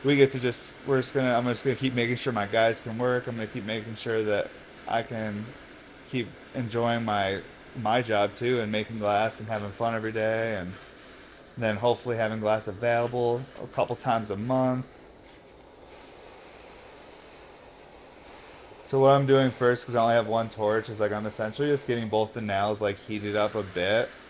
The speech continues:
and then I'm gonna go back and hit 'em both for, like, back and forth for, like, maybe, like, ten seconds or so, and then I'll time 'em out.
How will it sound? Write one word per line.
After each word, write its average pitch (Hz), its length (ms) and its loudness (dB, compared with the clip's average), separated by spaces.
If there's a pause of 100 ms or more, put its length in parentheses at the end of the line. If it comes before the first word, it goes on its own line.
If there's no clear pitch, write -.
(200)
and 107 140 -4
then 107 100 0
I'm 107 80 -2
gonna 110 180 -2
go 107 140 4
back 107 320 4
and 104 140 -6
hit 107 160 -4
'em 104 100 -4
both 101 260 2
for, 101 140 -4
like, 92 280 0 (600)
back 98 220 2
and 104 80 -6
forth 101 320 0
for, 104 100 -6
like, 95 180 0
maybe, 98 280 -2
like, 90 180 0 (300)
ten 107 360 -4
seconds 104 540 -4
or 117 100 -4
so, 135 440 -2 (480)
and 104 180 -6
then 101 120 0
I'll 95 120 0
time 95 300 -2
'em 95 120 -8
out. 92 380 -4